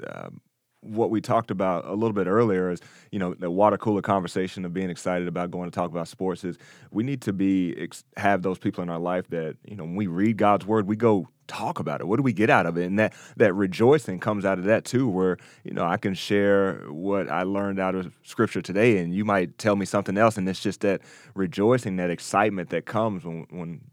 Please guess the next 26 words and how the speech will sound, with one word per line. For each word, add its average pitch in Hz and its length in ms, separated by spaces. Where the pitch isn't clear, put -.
God's 98 320
word 98 320
that 85 220
you - 80
know, 62 240
it, 67 180
it, - 320
we 107 120
can 98 160
never 101 220
exhaust 92 500
it. 85 200
We 95 120
start 95 300
to 85 280
get 87 220
more 90 300
and 92 80
more 87 160
out 95 200
of 82 180
it, 82 80
and 82 140
God 85 420
illuminates 90 500
our, 80 300